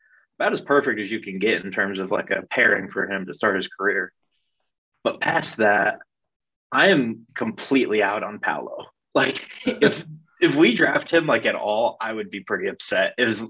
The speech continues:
Speaker 1: unless it's, like, the tenth pick. Like, I'm very out on him. I see Kyle Kuzma as, like, his, that's what I see when I watch him. And I can't get it out of my head.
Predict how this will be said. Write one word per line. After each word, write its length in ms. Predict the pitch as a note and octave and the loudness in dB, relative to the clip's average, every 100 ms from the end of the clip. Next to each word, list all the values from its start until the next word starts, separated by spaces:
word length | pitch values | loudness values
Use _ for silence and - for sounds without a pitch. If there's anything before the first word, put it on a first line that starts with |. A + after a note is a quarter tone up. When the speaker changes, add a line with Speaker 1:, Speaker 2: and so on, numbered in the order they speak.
| - | -2
Speaker 1:
unless 360 | D3 D#3 C#3 - | 2 4 2 0
it's, 100 | B2+ | -2
like, 160 | G#2+ | -2
the 80 | A2 | -4
tenth 260 | - - - _ | -6 -8 -8 _
pick. 140 | - - _ | -12 -12 _
Like, 200 | C3 B2+ C3 | 0 2 2
I'm 440 | D3+ F3 C3 - _ _ _ _ _ _ - | 2 2 -2 -8 _ _ _ _ _ _ 0
very 380 | A#2+ A#2+ G#2+ F#2 | 4 4 4 0
out 220 | G#2 - | -2 -4
on 160 | G#2 | -6
him. 360 | G#2 G#2+ G#2+ F#2+ _ _ _ _ _ - | -4 -6 -6 -14 _ _ _ _ _ -2
I 120 | C3 | 0
see 220 | C3+ D3+ - | 2 0 2
Kyle 320 | C3+ B2+ B2+ | 2 2 2
Kuzma 580 | C3+ B2+ A#2+ C3+ C#3+ C#3+ - | 0 -2 0 -2 -2 -6 -2
as, 180 | A#2+ A2+ | 0 2
like, 280 | G#2+ - - _ _ _ _ _ | -2 -4 -16 _ _ _ _ _
his, 380 | - B2 A2 G#2 _ _ - | -2 -2 -4 -10 _ _ 2
that's 280 | C#3 C#3 C#3+ | 4 6 4
what 80 | |
I 80 | A#2+ | 4
see 240 | - B2 G2+ | 4 0 -2
when 100 | G2+ | -2
I 80 | |
watch 300 | G2 F2 F#2 | -4 -4 -6
him. 160 | G2 F#2+ | -8 -2
And 80 | B2 | 2
I 80 | A#2+ | 2
can't 300 | - D3+ D3 | 2 0 2
get 120 | D3+ | 4
it 100 | C#3+ | 4
out 160 | C3 C3 | 4 4
of 60 | |
my 140 | B2 A2+ | 0 0
head. 300 | A2+ A2+ | 0 0